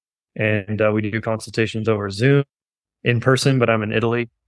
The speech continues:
and I'll be in India for the next five months. So that might be a little bit tough, but definitely available online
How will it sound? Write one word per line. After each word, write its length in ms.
and 200
I'll 100
be 140
in 60
India 340
for 100
the 80
next 200
five 240
months. 340
So 480
that 140
might 180
be 60
a 60
little 180
bit 140
tough, 320
but 260
definitely 400
available 360
online 540